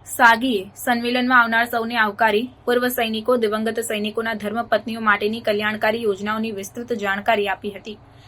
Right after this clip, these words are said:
આ કાર્યક્રમમાં કલેક્ટર પ્રવીણ ચૌધરી, લેફ્ટનન્ટ કર્નલ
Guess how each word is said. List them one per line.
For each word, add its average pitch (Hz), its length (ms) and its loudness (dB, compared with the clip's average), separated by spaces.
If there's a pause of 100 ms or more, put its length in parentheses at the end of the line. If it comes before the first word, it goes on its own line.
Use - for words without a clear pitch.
(160)
આ 233 80 10
કાર્યક્રમમાં 247 680 6
કલેક્ટર 220 420 2
પ્રવીણ 226 340 -6
ચૌધરી, 208 500 -2 (340)
લેફ્ટનન્ટ 262 540 6
કર્નલ 220 420 4